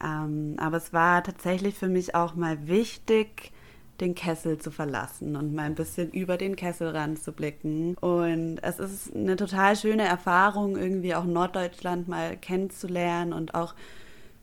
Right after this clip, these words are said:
irgendwie, es ist halt ein neues Kapitel. Also es sind dann ganz neue Menschen und die kennen mich einfach noch nicht und die lernen mich jetzt so kennen, wie es mir eben auch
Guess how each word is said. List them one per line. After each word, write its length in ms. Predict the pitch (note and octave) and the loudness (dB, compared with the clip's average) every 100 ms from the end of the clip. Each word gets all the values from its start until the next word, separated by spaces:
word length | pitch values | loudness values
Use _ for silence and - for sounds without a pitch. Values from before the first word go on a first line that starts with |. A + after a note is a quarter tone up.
| - | -6
irgendwie, 340 | A3 D4+ D4 - | 4 6 6 4
es 180 | A3 | 0
ist 140 | C4 C#4 | -2 2
halt 220 | C4 A#3+ | 2 4
ein 80 | A3 | 4
neues 300 | G3+ G3 F#3+ | 4 4 2
Kapitel. 520 | E3+ - F#3+ E3+ D#3 | -6 -6 -4 -2 0
Also 220 | D#3 D#3 | 0 -2
es 80 | E3 | -2
sind 140 | G#3 G3 | -2 0
dann 160 | F#2 | 0
ganz 260 | G3 G#3 - | 0 0 0
neue 240 | G#3+ G#3+ | 0 2
Menschen 560 | G#3 D#3 F3 - F#3 F3+ | 2 2 0 -2 -2 0
und 120 | F#3+ | 0
die 80 | G3 | -2
kennen 300 | - G#3 G#3+ | -2 2 4
mich 380 | G3+ F3+ - - | 2 -2 -10 -4
einfach 460 | F3+ F3+ F#3+ F3+ F3+ | 0 0 -2 -4 0
noch 220 | F3+ F3 | 0 2
nicht 500 | F3+ F3+ F3+ - - | 2 2 2 -6 -8
und 340 | - E3+ E3 D#3 | -4 -4 -4 -6
die 80 | E3+ | -6
lernen 320 | E3 E3 F3 | -2 0 0
mich 180 | E3+ - | -2 -4
jetzt 200 | D#3+ - | -8 -8
so 80 | D#3+ | -10
kennen, 340 | - E3+ E3+ | -6 -2 -2
wie 60 | D#3+ | -4
es 120 | - | -4
mir 120 | D#3+ | -4
eben 260 | D#3 D#3 D#3 | -4 -4 -4
auch 200 | D#3 | -6